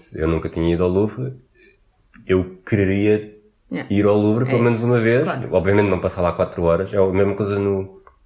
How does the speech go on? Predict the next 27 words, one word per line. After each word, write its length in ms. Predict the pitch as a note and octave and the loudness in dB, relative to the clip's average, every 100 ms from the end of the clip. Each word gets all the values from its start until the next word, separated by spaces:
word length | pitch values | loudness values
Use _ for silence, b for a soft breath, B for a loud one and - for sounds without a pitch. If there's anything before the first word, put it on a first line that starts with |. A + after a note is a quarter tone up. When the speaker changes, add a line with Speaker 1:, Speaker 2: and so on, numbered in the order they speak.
| _ | _
Speaker 1:
que 140 | G2+ | -10
passávamos 500 | F2 - - F#2+ F#2 | -8 -8 0 0 0
nos 140 | F#2 E2+ | -4 -6
museus 260 | F2 F2 | -4 -4
do 100 | D#2+ | -4
Vaticano. 280 | E2+ E2 F3 | -4 -2 0
Speaker 2:
Mas 80 | G3 | 2
no 80 | G#3+ | 2
Hermitage 400 | G#3 A3+ A#3 B3 | 2 2 0 -2
passámos 400 | C4 C4 C4 C#4+ | -4 -2 -2 -2
praticamente 500 | - C4+ C4+ D4 C#4+ | -4 -8 -4 -4 -4
quatro 320 | D4+ D4 D4+ | -4 -8 -4
horas, 300 | C4+ C4 G#3 | -4 -2 -4
a 60 | F#3 | -6
questão 280 | - - F#3+ | -10 -8 -6
é 120 | G#3+ | -4
essa. 220 | G3+ G3+ | -6 -4
Speaker 1:
É 140 | F#3+ C3+ | 0 0
porque 80 | C3+ | -2
depois 200 | - E3 | -2 0
acaba, 480 | E3+ E3 E3 E3 - | 2 2 2 0 0
museus 320 | A2+ G#2+ B2 | 0 2 2
do 60 | A#2+ | 2
Vaticano, 400 | A#2 A#2 - D2 | -2 -6 -4 -4
exatamente 400 | D2 F#2+ G2 F#2+ | -2 -2 -2 -2
igual. 320 | E2 C#2+ C2 - | -2 -4 -6 -8
Tu 260 | F#2+ - | -8 -8